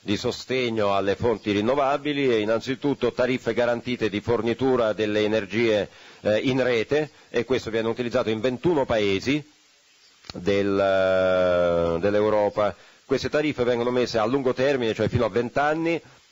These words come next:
e permettono agli investitori di non preoccuparsi e in maniera rapida ed efficace, eh, recuperare gli investimenti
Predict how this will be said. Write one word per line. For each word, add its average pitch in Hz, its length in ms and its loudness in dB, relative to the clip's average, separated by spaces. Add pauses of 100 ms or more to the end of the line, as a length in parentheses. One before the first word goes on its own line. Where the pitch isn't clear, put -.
e 127 580 2
permettono 123 460 0
agli 107 140 0
investitori 127 840 0 (1600)
di 110 180 0
non 160 360 0
preoccuparsi 107 1040 -2 (1400)
e 127 220 2
in 101 200 -2
maniera 110 500 0
rapida 107 580 0
ed 120 180 -2
efficace, 110 840 0 (260)
eh, 92 360 2
recuperare 123 680 0
gli 107 80 -4
investimenti 95 1000 -2